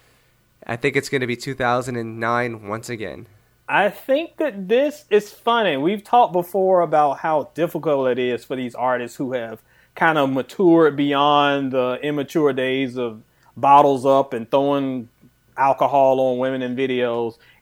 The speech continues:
Speaker 2: and then transitioning into the mature music,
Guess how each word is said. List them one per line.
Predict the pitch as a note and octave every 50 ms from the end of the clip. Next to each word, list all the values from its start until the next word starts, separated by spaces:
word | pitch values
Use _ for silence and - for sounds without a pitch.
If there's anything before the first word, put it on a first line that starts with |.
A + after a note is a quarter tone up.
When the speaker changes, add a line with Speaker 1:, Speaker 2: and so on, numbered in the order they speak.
| _ _
Speaker 2:
and | - D#3+ D#3+ D#3 D#3
then | D#3+ D#3+ D#3 C#3+ B2+
transitioning | - - D#3+ D3 C#3+ C3+ B2 A#2+ D3+ E3 D#3+ - - D#3 C#3+ C3 C3
into | B2+ B2 - E3+ D3
the | B2+ B2
mature | B2+ B2 A#2 - - - F#3 E3 D3+ D3+ C#3+
music, | C3 C3 D3+ G3 A3+ G#3+ C3+ B2+ B2 A#2